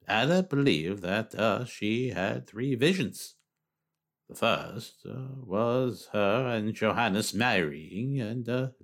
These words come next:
living together far from Weeping Cedars. But in the vision, uh, she knew that the town and its people were, and I quote, "a blighted shadow on the land."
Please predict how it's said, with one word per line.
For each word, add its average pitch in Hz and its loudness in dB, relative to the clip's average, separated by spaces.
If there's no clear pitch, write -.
living 135 4
together 98 -2
far 104 4
from 82 -10
Weeping 90 -6
Cedars. - -4
But - -2
in 190 4
the 196 4
vision, 98 0
uh, - -10
she 226 4
knew 110 4
that 120 2
the 147 -6
town 92 -2
and 87 -2
its 110 -8
people 80 -2
were, 82 -4
and 135 0
I 160 4
quote, 165 4
"a 113 4
blighted 127 4
shadow 87 0
on 90 -6
the 98 -4
land." 117 0